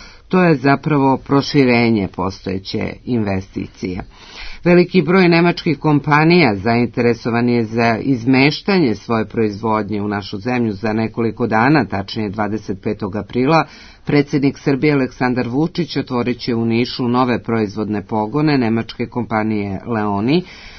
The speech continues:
koja će početi gradnju fabrike za proizvodnju kablova u Kraljevu. Pre nekoliko dana počela je izgradnja industrijskog kompleksa Mint Park u Lužnicama kod Kragujevca i tako dalje.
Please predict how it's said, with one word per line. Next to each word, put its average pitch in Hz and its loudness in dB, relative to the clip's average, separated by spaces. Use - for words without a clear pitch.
koja 175 2
će 160 2
početi 147 2
gradnju 143 0
fabrike 139 -2
za 123 -2
proizvodnju 110 -4
kablova 110 0
u 131 0
Kraljevu. 127 0
Pre 208 2
nekoliko 160 2
dana 143 2
počela 131 -4
je 127 2
izgradnja 123 -2
industrijskog 117 -4
kompleksa 110 -2
Mint 113 -2
Park 139 -2
u 98 -4
Lužnicama 113 -4
kod 113 -6
Kragujevca 110 -6
i 104 -4
tako 104 -8
dalje. - -10